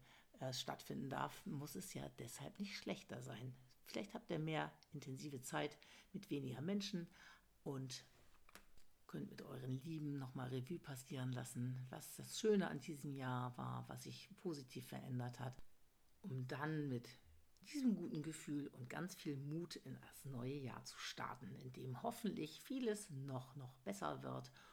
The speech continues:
und ihr euren Weg gehen könnt.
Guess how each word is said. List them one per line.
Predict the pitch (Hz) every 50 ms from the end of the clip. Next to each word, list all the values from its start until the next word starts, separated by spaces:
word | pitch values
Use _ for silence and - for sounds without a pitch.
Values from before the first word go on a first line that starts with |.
| - - - - - - -
und | - 233 233 233 240 233 - - - - - - -
ihr | 190 165 156 156 151 151 160 160 - -
euren | - 135 127 127 151 165 165 160 131 -
Weg | 123 120 127 123 - - - - -
gehen | 165 127 117 113 127 127
könnt. | - - 131 120 127 131 - -